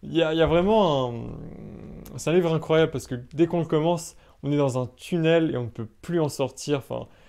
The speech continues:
je me souviens que dès que je l'avais commencé, je pouvais plus décrocher parce que c'était, c'était impossible, quoi. Vraiment, je, je voulais absolument savoir ce qui allait se passer dans la prochaine lettre. Enfin, vraiment, c'est,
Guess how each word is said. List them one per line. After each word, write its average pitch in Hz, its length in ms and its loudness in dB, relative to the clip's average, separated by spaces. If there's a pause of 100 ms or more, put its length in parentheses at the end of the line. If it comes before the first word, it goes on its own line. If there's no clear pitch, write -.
(200)
je 139 60 -4
me 131 40 -4
souviens 160 220 0
que 160 140 -6
dès 139 200 4
que 143 60 2
je 135 60 -4
l'avais 135 180 0
commencé, 135 480 -4
je 117 120 -10
pouvais 123 380 -10
plus 175 440 -6
décrocher 151 600 0
parce 123 220 -6
que 135 220 -8
c'était, 123 480 -6 (420)
c'était - 260 -10
impossible, 156 500 -2
quoi. 127 160 -2
Vraiment, 143 380 0
je, 117 120 -8
je 131 260 -12
voulais 143 220 2
absolument 185 520 6
savoir 156 280 4
ce 156 80 -12
qui 147 80 0
allait 131 100 2
se - 120 -8
passer 143 200 -4
dans 135 140 0
la 117 60 2
prochaine 139 540 -2
lettre. 143 280 -2
Enfin, 120 180 -4
vraiment, 127 240 -2
c'est, 110 240 -6